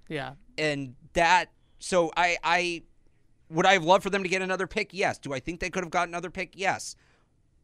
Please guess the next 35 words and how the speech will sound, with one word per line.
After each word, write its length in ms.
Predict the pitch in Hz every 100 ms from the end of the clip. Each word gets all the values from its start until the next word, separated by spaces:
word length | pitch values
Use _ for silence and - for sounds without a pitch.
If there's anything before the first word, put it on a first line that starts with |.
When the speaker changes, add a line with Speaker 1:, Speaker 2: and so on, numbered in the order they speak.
| -
Speaker 2:
I 180 | 147 220
might 180 | 226 233
have 100 | 226
done 180 | 240 120
it. 120 | - _ _ _ _ _ _ _ _
But 280 | 190 175 165 _ _ -
I 200 | 170 180 -
absolutely 480 | 180 208 185 180 175
understand 380 | 160 - 151
where 100 | 147
Robert 300 | 147 143 131
Kraft's 280 | - 131 123
coming 240 | 135 127 113
from, 180 | 127
and 80 | 120
I 40 | 117
respect 440 | 110 - 104 -
it. 120 | -
Speaker 1:
They, 180 | 170 196
he, 440 | - 208 233 233
Bill 500 | 214 - 185 185 202
Belichick, 560 | 202 185 190 - 185 165
just 260 | 175 165 196
like 180 | 151
Brady, 340 | 160 147 160 156
as, 360 | 156 143 -
as 220 | - 180 151
R 120 | 151
K 160 | 165 156
K 180 | 165
said, 280 | 147 156 156
they 240 | 151 185 185
owe, 360 | 190 180 180 185 -
they 480 | 160 165 190 202 - _
earned 540 | 202 185 175 151 147